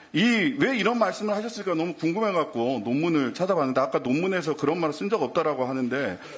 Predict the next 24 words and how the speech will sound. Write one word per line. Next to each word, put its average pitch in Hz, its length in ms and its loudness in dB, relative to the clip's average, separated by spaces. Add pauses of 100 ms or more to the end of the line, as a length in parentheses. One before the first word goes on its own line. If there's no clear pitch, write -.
피피티 220 360 0
좀 175 160 2
보여주세요. 123 680 0 (2500)
자, 151 160 2
일본이 208 380 2
한반도, 233 460 0
이천육 190 480 -2
년 220 540 0 (540)
한일 233 320 2
관계가 196 720 0
민주동맹으로 180 640 -2
거듭나기, 147 920 -2 (540)
뭐, 156 140 2
이런 151 600 2 (540)
논문 156 300 4
쓰셨는데, 151 540 2
"일본이 196 360 2
한반도 226 440 2
유사 151 200 0
사태에 196 360 0
개입하는 196 500 0
것이 156 180 -4
기정사실화되는 165 960 0
것은 202 360 0